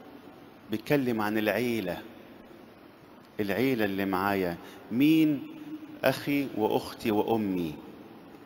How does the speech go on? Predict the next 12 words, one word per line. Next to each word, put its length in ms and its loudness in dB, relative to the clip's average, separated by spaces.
العيلة 400 2
بتاعتي. 540 0
دول 180 6
بقى 180 2
مين 240 0
بقى؟ 220 0
يقول 120 -2
لك: 60 0
"من 220 0
يصنع 560 2
إرادة 400 4
الله"، 320 0